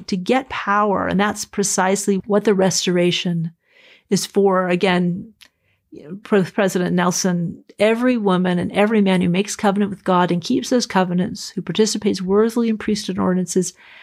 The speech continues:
has direct access to the power of God." And so I think as we increasingly, as President Nelson's taught us to do, put our emphasis on the blessings of the priesthood in the endowment, that we're just beginning to understand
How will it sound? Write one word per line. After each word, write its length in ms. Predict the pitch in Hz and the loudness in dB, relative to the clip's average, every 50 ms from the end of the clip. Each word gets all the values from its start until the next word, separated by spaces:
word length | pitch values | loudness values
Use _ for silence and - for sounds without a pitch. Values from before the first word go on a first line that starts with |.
| - _ _ | -20 _ _
has 380 | - - 208 202 196 202 202 208 | -2 0 2 2 2 2 2 0
direct 340 | - 190 185 180 180 - - | 0 0 2 0 0 -2 -2
access 400 | 175 175 165 160 - - 180 - | -2 -2 -2 -2 -4 -6 -8 -6
to 80 | - - | -6 -6
the 80 | 175 | -6
power 300 | 170 - - 170 170 165 | -6 -4 -2 -2 -2 -2
of 120 | 165 165 - | -4 -6 -4
God." 420 | - - - - - - 208 - _ _ _ _ _ _ _ _ _ - - - - - | -4 -2 -2 -2 -4 -6 -8 -12 _ _ _ _ _ _ _ _ _ -20 -20 -10 -4 -2
And 120 | 196 185 | -2 0
so 200 | - - 214 202 | 0 2 2 2
I 60 | 202 202 | 2 2
think 280 | 208 277 262 254 254 | 0 0 0 0 0
as 180 | 226 208 202 208 | -2 -2 0 0
we 240 | 208 202 196 190 190 | 0 0 0 0 -2
increasingly, 720 | 190 - - - 269 277 269 269 254 226 208 202 196 185 | -4 -4 -2 0 2 2 2 2 2 2 2 2 2 0
as 100 | 175 - | 0 -2
President 520 | - 220 208 208 208 202 196 190 185 170 | 0 0 0 0 0 0 -2 -2 -2 -2
Nelson's 460 | 190 208 220 247 247 - 208 190 - | 0 0 2 2 0 0 -2 -2 -2
taught 300 | - - - 233 254 277 | -4 -4 -2 0 2 2
us 160 | 277 220 - - | 2 0 -2 -2
to 100 | - 180 | -4 -2
do, 180 | 180 180 175 | 0 0 0
put 340 | 170 - - - 269 269 269 | -2 -4 -6 -2 0 0 2
our 80 | 262 233 | 2 0
emphasis 540 | - 202 202 202 208 196 - - 185 170 - | 0 0 -2 -2 -2 -2 -2 -2 -4 -4 -2
on 160 | - 190 185 | -2 -2 -2
the 60 | 180 | -2
blessings 480 | 175 - 190 208 208 214 240 220 208 208 | -2 0 0 0 0 0 -2 -4 -4 -4
of 60 | 190 | -6
the 60 | 190 | -8
priesthood 560 | 190 - - 196 180 - - - 185 180 175 175 - - - - - _ _ - | -8 -6 -6 -6 -6 -4 -4 -2 -2 -2 -2 -4 -10 -18 -20 -20 -20 _ _ -2
in 100 | 202 185 | 0 2
the 100 | 180 175 | 2 2
endowment, 800 | 170 165 165 170 165 175 190 208 226 240 254 269 311 - - - - _ _ _ _ _ _ _ - | 2 2 2 2 2 2 4 2 2 2 2 0 -2 -4 -10 -10 -10 _ _ _ _ _ _ _ -4
that 220 | 190 196 185 - - | 0 0 0 0 0
we're 160 | 208 220 269 285 | 0 0 2 4
just 180 | 339 302 - - | 2 2 2 2
beginning 600 | 214 180 175 - 208 190 190 185 185 175 175 165 | 0 0 2 2 2 4 4 4 4 2 2 0
to 100 | - 180 | -2 0
understand 840 | - 175 165 165 - - - - 170 175 170 170 175 - - - - | 0 0 0 0 -2 -2 -2 -2 -2 -2 -2 -4 -6 -6 -8 -12 -10